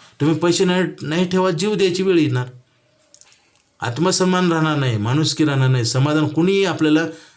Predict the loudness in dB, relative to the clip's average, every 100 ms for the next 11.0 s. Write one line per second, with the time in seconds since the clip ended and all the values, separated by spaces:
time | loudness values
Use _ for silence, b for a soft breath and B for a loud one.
0 | B -4 0 2 2 2 2 2 2 2
1 | 2 2 2 2 0 0 0 -2 -2 -4
2 | -4 -6 -12 -12 -16 _ _ _ _ -4
3 | 0 0 0 0 -2 -2 -2 -2 -4 -4
4 | -2 -2 -2 -6 -4 -6 -6 -6 -8 -8
5 | -8 -6 -6 -6 -6 -6 -6 -6 -6 -4
6 | -4 -6 -8 B B B -8 -6 -4 -2
7 | -2 -2 -2 0 0 0 -2 -4 B B
8 | B _ _ _ _ _ -12 -8 -2 -2
9 | 0 0 -2 0 -2 -2 -4 -2 0 0
10 | -2 -4 -4 -2 -4 -4 -4 -4 -4